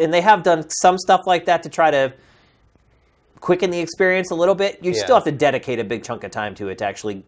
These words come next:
Speaker 1: a-, accomplish anything, pretty much.
Speaker 2: Yeah, and it, I mean, to, to be fair, uh,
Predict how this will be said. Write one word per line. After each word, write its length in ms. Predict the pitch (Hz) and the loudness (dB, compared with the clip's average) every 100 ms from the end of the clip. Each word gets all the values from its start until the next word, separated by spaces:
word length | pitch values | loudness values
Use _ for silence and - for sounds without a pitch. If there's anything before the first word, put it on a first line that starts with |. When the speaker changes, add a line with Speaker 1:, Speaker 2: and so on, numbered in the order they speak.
| - | -10
Speaker 1:
a-, 80 | 131 123 - | -8 -8 -12
accomplish 540 | - 147 147 113 107 - | -6 -2 -2 -2 -8 -10
anything, 520 | 117 110 95 92 76 78 _ _ | -12 -12 -12 -16 -16 -20 _ _
pretty 200 | 95 85 | -14 -14
much. 360 | 73 - - _ _ | -16 -20 -20 _ _
Speaker 2:
Yeah, 180 | 107 98 | -12 -10
and 200 | 92 120 | -8 -8
it, 80 | 147 | -8
I 40 | 135 | -6
mean, 240 | 170 160 | -6 -6
to, 180 | 160 - | -10 -14
to 100 | 160 | -10
be 140 | 151 | -8
fair, 480 | 143 247 175 143 131 - _ _ _ - | -6 -2 2 0 0 -16 _ _ _ -4
uh, 480 | 113 117 110 104 | 0 0 0 -2